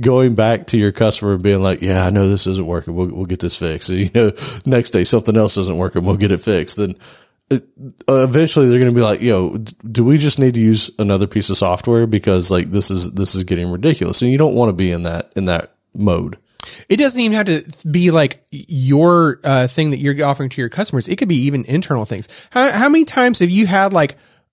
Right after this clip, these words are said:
Speaker 2: uh, something as simple as, like, a set of unit tests? You're like, "Oh, those always,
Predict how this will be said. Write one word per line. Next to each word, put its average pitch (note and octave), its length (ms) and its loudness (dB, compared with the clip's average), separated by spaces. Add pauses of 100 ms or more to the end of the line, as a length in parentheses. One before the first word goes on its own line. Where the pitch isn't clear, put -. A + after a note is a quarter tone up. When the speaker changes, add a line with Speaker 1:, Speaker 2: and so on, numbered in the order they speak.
Speaker 2:
uh, C3 280 0
something F#3 420 0
as D3 100 0
simple F3 280 0
as, C#3 100 0
like, D3 140 2
a C3 80 -4
set D#3+ 220 2
of D3 60 2
unit D3+ 280 0
tests? C3 260 0
You're B2+ 100 4
like, - 180 -4
"Oh, G#2 140 0
those G#2 260 0
always, F#2 580 0